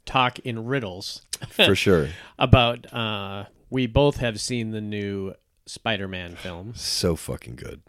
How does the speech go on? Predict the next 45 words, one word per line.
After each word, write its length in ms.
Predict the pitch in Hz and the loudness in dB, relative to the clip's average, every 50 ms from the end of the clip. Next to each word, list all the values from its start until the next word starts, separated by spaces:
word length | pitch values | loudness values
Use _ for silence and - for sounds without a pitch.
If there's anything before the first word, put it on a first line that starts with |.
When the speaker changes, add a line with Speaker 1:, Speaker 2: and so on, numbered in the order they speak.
| _ - | _ -12
Speaker 1:
Yeah. 260 | 120 120 101 92 87 - _ _ _ - | -10 -8 -8 -8 -8 -12 _ _ _ -4
It's, 540 | 147 143 139 117 - - - - - - _ _ _ - | -2 -2 -2 -2 -4 -8 -8 -8 -8 -10 _ _ _ -10
it's 320 | - - - - - - - - - | -8 -8 -8 -8 -10 -10 -8 -2 2
absolutely 460 | 143 147 139 123 - 147 147 139 131 | 2 2 2 2 0 2 4 4 4
everything 380 | 127 135 131 143 135 131 135 131 | 4 2 2 2 0 0 0 0
you 140 | 127 123 | 0 -2
wanted, 440 | 120 117 117 117 113 117 120 123 117 - | -2 -2 -4 -4 -4 -4 -6 -8 -10 -6
Speaker 2:
Yeah. 160 | - 92 87 - | 0 2 2 4
Speaker 1:
everything 320 | 143 147 151 143 160 156 | 4 4 4 4 4 2
you 100 | 147 139 | 2 2
were 120 | 135 127 | 2 2
hoping 300 | 117 139 135 - 131 120 | 0 0 -2 -2 -2 -4
it 40 | 117 | -4
was 180 | 110 107 107 104 | -4 -6 -6 -6
gonna 160 | 117 110 107 | -6 -6 -6
be, 320 | 95 107 101 101 101 92 92 | -6 -6 -6 -6 -6 -6 -4
Speaker 2:
Yeah. 200 | 95 85 71 - - _ - | -4 -4 -4 -6 -12 _ -10
Speaker 1:
and 420 | 131 110 107 107 107 107 107 98 | -8 -8 -6 -6 -8 -8 -10 -10
more, 600 | 117 123 123 123 131 135 123 104 98 101 101 95 _ _ _ _ _ | -10 -6 -4 2 4 4 4 4 2 -2 -4 -6 _ _ _ _ _
for 180 | _ - 113 110 | _ -10 -10 -8
sure. 360 | - - 120 104 95 87 - _ - _ - | -4 -4 -4 -4 -4 -8 -12 _ -20 _ -4
Speaker 2:
Yeah. 160 | 87 82 71 62 - _ _ _ _ - - - | -2 -2 -2 -4 -8 _ _ _ _ -20 -12 -4
That's, 260 | 92 107 113 127 120 107 | 2 6 8 8 8 6
Speaker 1:
Uh, 160 | 107 110 117 | 2 2 6
Speaker 2:
I 60 | 143 | 8
Speaker 1:
I 40 | 160 | 8
loved 240 | 160 165 170 160 143 | 12 12 10 10 10
it. 120 | 165 147 | 6 6
I 140 | 143 131 127 | 6 4 4
think 160 | 117 135 127 | 2 0 -2
the 60 | 117 110 | -2 0
first 280 | 117 135 131 123 - - | 0 2 2 0 -2 -2
thing 180 | - 127 120 | -2 0 0
I 60 | 117 | 0
told 300 | 113 104 - 123 117 110 | -2 0 0 -2 -2 0
Justin 300 | 117 117 117 110 - 120 113 | -2 -2 -2 -2 -4 -6 -6
is 80 | 107 104 | -6 -6
it's 80 | 98 | -8
probably 300 | - 123 123 113 110 110 | -4 -2 -2 0 0 -2
the 40 | 107 | -4
best 240 | 95 110 107 101 - | -4 -6 -8 -8 -8
superhero 380 | - 110 - 107 101 107 104 101 | -8 -8 -8 -6 -6 -6 -6 -6
movie 240 | 104 101 101 104 | -8 -8 -8 -8
ever 160 | 104 101 101 95 | -8 -8 -8 -10
seen. 460 | - 113 110 104 104 101 95 120 | -8 -8 -8 -8 -8 -10 -10 -10